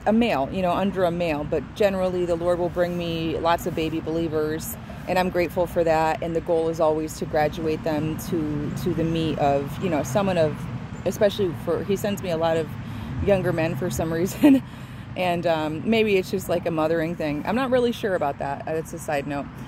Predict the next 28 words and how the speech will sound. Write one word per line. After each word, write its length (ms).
But 100
anyway, 460
I 140
was 140
just 200
talking 380
with 140
him 220
just 380
yesterday 640
about 320
this 200
because, 580
um, 600
Brother 260
Mike, 260
if 140
you're 100
listening, 500
the 80
Lord 240
be 80
with 280
you. 80
We 80
love 200
you. 240
Because 640